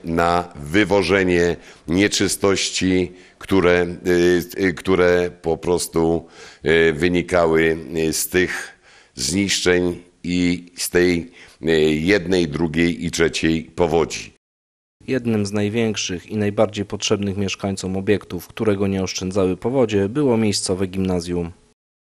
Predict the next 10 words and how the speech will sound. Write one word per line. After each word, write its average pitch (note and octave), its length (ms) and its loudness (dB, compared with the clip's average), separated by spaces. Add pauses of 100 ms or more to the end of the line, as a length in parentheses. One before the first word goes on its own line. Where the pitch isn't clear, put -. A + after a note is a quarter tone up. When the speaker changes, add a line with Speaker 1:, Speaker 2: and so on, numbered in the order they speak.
(140)
Speaker 1:
Zostało G2 640 2
ono F2 500 2
wyremontowane. G2+ 1120 2 (440)
Młodzież E2 680 0
uczy F2+ 340 -4
się E2 400 0 (120)
w C2 160 -18
bardzo F#2 380 2
dobrych F2+ 380 0
warunkach. F#2+ 760 0